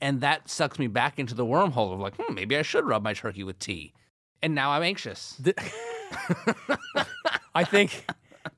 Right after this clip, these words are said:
Speaker 2: Dan, Thanksgiving is the day where everything can go wrong and it doesn't matter. Let me put it that way. It isn't really about the food at the end of the day,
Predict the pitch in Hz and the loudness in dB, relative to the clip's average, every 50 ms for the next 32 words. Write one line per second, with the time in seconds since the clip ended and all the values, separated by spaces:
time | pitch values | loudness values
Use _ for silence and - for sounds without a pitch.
0 | - 160 127 156 165 160 156 156 156 165 - _ _ _ - - 254 294 294 - | -14 -8 -2 0 2 2 2 2 0 -2 -4 _ _ _ 4 6 8 8 8 6
1 | - - 226 208 185 196 190 175 156 147 127 120 143 139 113 113 123 117 110 104 | 4 4 6 8 8 8 6 6 2 0 0 -2 -2 -2 -2 -4 -4 -6 -6 -8
2 | 104 110 117 - _ _ _ _ _ _ 151 147 151 - - 170 185 208 208 - | -10 -14 -20 -20 _ _ _ _ _ _ 0 0 0 6 6 8 8 8 6 6
3 | - 175 165 151 135 135 139 131 139 135 135 127 120 113 107 104 104 110 - - | 6 6 6 6 4 2 2 4 4 4 4 4 2 0 -2 -6 -8 -12 -8 -4
4 | 135 127 117 110 - 131 135 135 117 131 131 123 117 113 113 107 - - - - | -2 -2 -2 -2 0 0 0 0 0 0 -2 -2 -4 -6 -6 -6 -8 -12 -18 -20
5 | - _ _ _ _ _ _ - 151 160 139 - 143 131 117 - - 120 - - | -20 _ _ _ _ _ _ 4 6 6 6 4 2 -2 -4 -6 -8 -12 -12 -14
6 | - - - _ _ _ _ _ _ _ _ - 156 196 226 202 185 196 180 151 | -18 -20 -20 _ _ _ _ _ _ _ _ 2 4 6 6 8 6 6 6 6
7 | 147 147 151 143 135 123 110 113 107 98 - - 107 - - 113 101 - - - | 4 6 6 6 4 2 0 -2 -6 -8 -10 -14 -14 -14 -14 -16 -16 -16 -18 -18
8 | - - _ _ - 113 - - 110 104 101 107 104 107 107 - | -20 -20 _ _ -12 -12 -10 -12 -12 -12 -12 -14 -16 -18 -18 -20